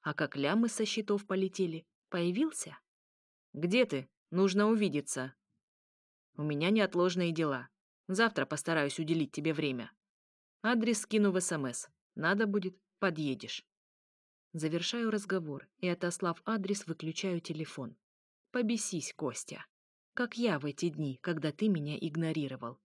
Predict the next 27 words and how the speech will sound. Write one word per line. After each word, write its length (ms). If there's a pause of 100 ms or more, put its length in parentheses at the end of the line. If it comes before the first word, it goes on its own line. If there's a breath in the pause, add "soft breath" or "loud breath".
(520)
По-хорошему 640
ведь 220
просил 420
рассказать 500
правду. 460 (600)
А 120
теперь 340
вас 240
с 60
Ковалевой 540
ждет 420
очная 460
ставка. 520 (580)
Хочу 240
посмотреть 580
на 140
ваши 300
лица 480 (320)
и 80
степень 440
родства, 600
которая 400
вдруг 320
появилась 540
за 80
эти 180
годы. 460